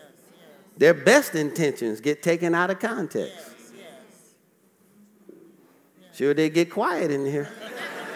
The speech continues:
Anybody here know what I'm talking about? We can't really communicate because we don't understand the terms and the language that are agreeable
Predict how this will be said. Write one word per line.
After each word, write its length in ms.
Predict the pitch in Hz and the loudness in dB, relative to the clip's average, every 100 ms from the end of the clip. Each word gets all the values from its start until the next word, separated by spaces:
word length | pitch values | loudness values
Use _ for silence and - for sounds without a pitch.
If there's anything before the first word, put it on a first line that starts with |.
| - - - - - - | -12 -14 -14 -16 -10 2
Anybody 420 | 160 175 170 175 | 4 8 8 8
here 100 | 175 | 8
know 160 | 175 180 | 8 8
what 120 | 180 | 8
I'm 100 | 175 | 6
talking 280 | 196 170 131 | 4 2 2
about? 260 | 120 92 - - - - - - - - - - - | 2 2 -2 -14 -16 -14 -14 -16 -16 -16 -16 -14 2
We 160 | 175 | 2
can't 400 | 254 - 285 233 | 4 4 4 6
really 260 | 196 220 202 | 8 10 8
communicate 1040 | 190 185 165 247 311 220 - 160 151 - | 6 4 4 4 6 4 4 4 4 0
because 460 | 143 151 180 165 143 | -4 0 4 4 4
we 260 | 139 170 190 | -2 -2 2
don't 320 | 185 180 185 | 2 0 -2
understand 920 | 160 165 165 151 - 160 160 156 147 | -2 -2 -2 -4 -6 -4 -2 -2 0
the 100 | 143 | -2
terms 760 | 139 - 165 165 151 143 135 131 | -4 -8 -4 -2 -2 -2 -4 -4
and 140 | 131 | -4
the 60 | 131 | -2
language 640 | 127 139 156 143 135 123 | -2 -4 -4 -4 -4 -4
that 180 | - 123 | -4 -4
are 180 | 123 120 | -4 -6
agreeable 640 | 113 135 180 143 107 113 | -6 0 2 2 -2 -6